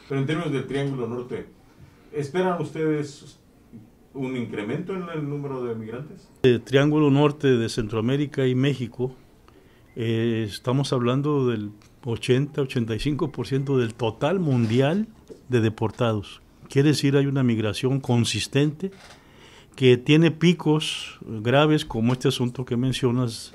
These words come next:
Speaker 2: de los desastres naturales. Pero yo lo que quisiera que llamar la atención es que la gente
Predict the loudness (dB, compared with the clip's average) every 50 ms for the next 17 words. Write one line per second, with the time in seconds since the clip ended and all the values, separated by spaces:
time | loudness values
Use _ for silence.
0 | -12 -8 -6 -4 -2 -2 0 2 2 2 0 0 -2 -4 -4 -6 -4 -4 -4 -2
1 | -2 -4 -4 -4 -6 -6 -6 -6 -4 -2 -2 0 0 -2 -4 -8 -12 -16 -20 -20
2 | -20 -20 -20 -20 -20 -20 -20 -20 -20 -20 -20 -20 -20 -20 -20 -20 -20 -8 -2 0
3 | 2 4 6 6 6 4 2 2 4 6 6 6 6 6 4 4 4 4 4 4
4 | 2 2 2 0 0 2 2 2 2 2 0 0 0 0 0 2 2 2 2 2
5 | 0 0 0 -2 0 2 2 4 4 4 4 4 2 0 -2